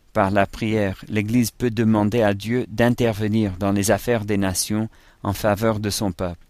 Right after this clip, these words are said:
pour qu'ils vivent dans la paix, pour que des portes soient ouvertes pour l'annonce de l'Évangile, pour que Dieu fasse tomber des jugements contre les nations méchantes,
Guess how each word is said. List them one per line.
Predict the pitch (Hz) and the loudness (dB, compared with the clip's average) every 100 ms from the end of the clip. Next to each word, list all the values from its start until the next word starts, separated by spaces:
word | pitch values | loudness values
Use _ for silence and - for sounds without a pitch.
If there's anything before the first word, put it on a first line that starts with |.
| _ _ _ _ _ _ _ _ _ | _ _ _ _ _ _ _ _ _
pour | - 104 | -8 -4
qu'ils | 110 92 | -4 -2
vivent | 110 110 95 | 0 0 0
dans | 101 98 | -2 0
la | 98 | -2
paix, | - 104 87 - _ _ _ _ - - - - - | -2 -4 -4 -12 _ _ _ _ -20 -20 -20 -20 -12
pour | 95 | -10
que | - 98 | -6 -2
des | 104 | -2
portes | - 113 - 107 | 2 2 2 -4
soient | - 117 110 | -4 -2 -2
ouvertes | 104 127 127 - | 0 0 -2 -6
pour | - 113 | -8 -2
l'annonce | 107 113 131 120 | 2 2 2 0
de | 107 | -2
l'Évangile, | 101 90 90 90 85 85 _ _ _ - - - - _ _ _ - | -2 -2 -4 -6 -8 -10 _ _ _ -20 -20 -20 -20 _ _ _ -16
pour | 85 | -12
que | - | -6
Dieu | 101 98 107 | -6 -2 -2
fasse | - 110 107 - | 2 4 4 0
tomber | 117 113 117 | 0 0 2
des | 110 | 0
jugements | 98 110 98 110 117 | -2 -2 0 2 0
contre | - 120 113 117 | 0 -2 -2 -2
les | 107 | 0
nations | 104 101 - 123 | 2 0 0 0
méchantes, | 113 104 - 113 101 | 0 0 -2 -4 -6